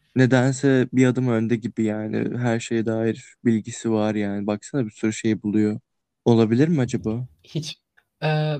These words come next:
Speaker 2: bence polis onu tutukladığı sürede hiçbir cinayete, hiçbir cinayet yerinde olmadığını görmüşlerdir. Bir de mesela profille bile uymuyor. E, içe kapanık, antisosyal bir insan değil. Gazeteci. <laughs> Tam tersi hatta. <laughs>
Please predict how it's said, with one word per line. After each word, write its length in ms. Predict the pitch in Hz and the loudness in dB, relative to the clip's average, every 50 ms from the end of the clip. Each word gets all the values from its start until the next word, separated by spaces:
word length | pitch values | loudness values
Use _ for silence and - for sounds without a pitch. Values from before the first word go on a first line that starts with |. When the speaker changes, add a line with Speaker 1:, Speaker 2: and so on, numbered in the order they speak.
| 147 | -2
Speaker 2:
bence 380 | 156 156 156 156 156 160 165 160 | -2 0 0 0 0 -2 -4 -6
polis 280 | - - 160 156 - | -6 -8 -8 -6 -4
onu 120 | 156 151 151 | -4 -4 -4
tutukladığı 520 | 151 - - 156 - - 147 151 160 151 | -4 -8 -12 -14 -10 -10 -10 -8 -8 -8
sürede 320 | 151 - - 151 147 151 143 | -8 -8 -8 -8 -6 -6 -6
hiçbir 280 | 147 147 151 - 147 | -6 -6 -8 -12 -14
cinayete, 380 | 147 147 143 143 139 143 - 147 | -10 -8 -6 -6 -6 -6 -6 -8
hiçbir 160 | 139 143 - | -8 -8 -12
cinayet 380 | - - 143 139 139 139 139 - | -10 -6 -6 -4 -4 -6 -6 -6
yerinde 260 | 139 131 131 131 127 | -6 -6 -6 -6 -4
olmadığını 520 | 135 135 131 135 135 135 135 139 135 135 131 | -4 -4 -4 -6 -6 -8 -6 -6 -6 -6 -6
görmüşlerdir. 920 | 131 135 127 127 127 127 - - 127 120 123 123 - - 143 147 - _ - | -6 -6 -6 -6 -8 -10 -10 -10 -8 -8 -8 -10 -12 -14 -16 -16 -16 _ -10
Bir 120 | 139 135 - | -10 -8 -6
de 120 | 131 127 | -6 -4
mesela 480 | 127 127 123 - - 123 123 127 127 - | -4 -6 -6 -8 -10 -6 -6 -6 -6 -4
profille 460 | - 135 127 - 147 143 135 127 127 | -4 -6 -4 -4 -4 -6 -6 -6 -6
bile 160 | 123 123 120 | -8 -8 -6
uymuyor. 500 | 120 123 123 123 123 123 123 123 131 131 _ _ _ _ _ _ _ _ | -6 -6 -6 -6 -8 -8 -10 -10 -12 -12 _ _ _ _ _ _ _ _
E, 200 | 135 131 127 131 | -8 -8 -8 -6
içe 260 | 131 139 - - 147 | -8 -10 -10 -10 -10
kapanık, 400 | 147 - 147 - 127 127 131 127 - _ _ _ _ _ _ _ _ - | -10 -10 -12 -10 -8 -8 -8 -10 -14 _ _ _ _ _ _ _ _ -8
antisosyal 720 | 123 123 127 127 - - - 131 131 - 127 123 127 127 - | -6 -6 -6 -6 -10 -8 -8 -8 -8 -8 -12 -12 -12 -8 -6
bir 100 | 135 127 | -4 -4
insan 420 | 127 123 123 - 131 123 123 123 | -4 -6 -6 -6 -8 -8 -8 -10
değil. 220 | - - 139 - | -12 -16 -14 -6
Gazeteci. 460 | - 135 120 123 - - - - - - - - | -4 -2 -2 -4 -6 -8 -10 -4 -4 -2 -2 -2
<laughs> 120 | - - | -6 -6
Tam 200 | - - 131 131 | 0 0 2 2
tersi 340 | 131 - 135 123 - - - | 2 0 -2 -4 -4 -6 -10
hatta. 380 | 113 - - - 120 131 151 - | -10 -10 -8 -4 -4 -4 -4 -4
<laughs> 40 | - | -8